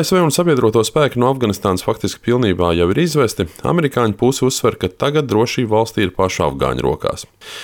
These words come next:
Tieši tāpēc vislielākais uzsvars tiek likts uz nepieciešamību pārtraukt vardarbību un izsludināt pamieru.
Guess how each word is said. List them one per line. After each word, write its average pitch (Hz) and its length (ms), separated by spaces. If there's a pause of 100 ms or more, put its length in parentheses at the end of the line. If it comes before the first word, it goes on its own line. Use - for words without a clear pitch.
(160)
Tieši - 220
tāpēc 139 320
vislielākais 117 680
uzsvars 135 480
tiek 95 160
likts 135 320
uz 117 240
nepieciešamību 92 720
pārtraukt 92 480
vardarbību 101 560
un 95 80
izsludināt 90 600
pamieru. 67 420